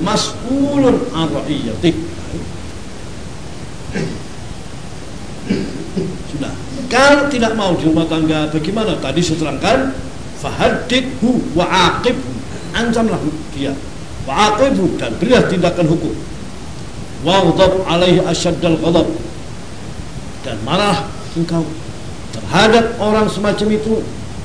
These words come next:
dengan sekeras-kerasnya kemarahan. Jadi harus kita marah betul. Dulu mungkin sudah pernah saya terangkan. Sekarang kita punya barang dicuri orang, anggap punya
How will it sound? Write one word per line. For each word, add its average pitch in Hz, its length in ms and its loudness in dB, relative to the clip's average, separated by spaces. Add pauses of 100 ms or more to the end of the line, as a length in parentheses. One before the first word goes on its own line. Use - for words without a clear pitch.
dengan 151 320 4
sekeras-kerasnya 202 960 2 (640)
kemarahan. 120 460 -4 (920)
Jadi 165 160 -2
harus 170 160 4
kita 220 160 2
marah 208 400 -2
betul. 180 260 0 (2750)
Dulu 143 240 2
mungkin 151 320 2
sudah 156 260 0 (300)
pernah 139 240 -2
saya 143 240 -2 (400)
terangkan. 110 400 -6 (640)
Sekarang 247 560 4 (400)
kita 220 320 4
punya 220 160 6
barang 190 320 6
dicuri 208 320 4
orang, 190 240 6
anggap 170 400 4
punya 196 180 0